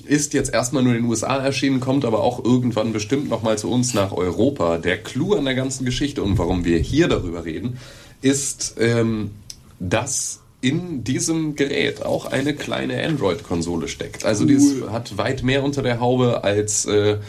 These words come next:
Speaker 1: beispielsweise ein vergleichbarer Apple T V oder so. Also auch wirklich so richtig was an Prozessor und Arbeitsspeicher mit am Start. Und, ähm, ja, da hat ja, ähm, Amazon, hatten wir ja auch irgendwann mal berichtet, äh, damals den Killer Instinct-Entwickler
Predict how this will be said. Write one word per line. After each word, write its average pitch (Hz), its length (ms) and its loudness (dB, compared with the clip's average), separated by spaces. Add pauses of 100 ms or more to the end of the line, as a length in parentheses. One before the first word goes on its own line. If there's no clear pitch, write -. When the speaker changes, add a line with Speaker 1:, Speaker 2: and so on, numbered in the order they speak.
(220)
Speaker 1:
beispielsweise 101 680 2
ein 95 100 0
vergleichbarer 92 520 -2
Apple 151 200 0
T 143 320 0
V 135 40 2
oder 135 160 -2
so. 135 200 -4
Also 98 180 0
auch 95 160 -4
wirklich 107 240 -4
so 104 80 -8
richtig 110 320 -2
was 98 160 0
an 98 100 2
Prozessor 104 520 0
und 85 80 -2
Arbeitsspeicher 120 680 -2
mit 123 140 -2
am 117 100 -2
Start. 120 840 -4 (540)
Und, 120 640 2
ähm, 107 560 -2 (180)
ja, 82 300 2
da 113 320 0
hat 123 160 -6
ja, 113 460 0
ähm, 98 260 -2
Amazon, 139 640 0
hatten 113 200 -2
wir 104 80 4
ja 98 60 0
auch 117 140 0
irgendwann 120 320 2
mal 117 80 0
berichtet, 107 580 -2
äh, - 280 0
damals 85 640 -2
den 85 280 2
Killer 139 240 2
Instinct-Entwickler 127 920 -4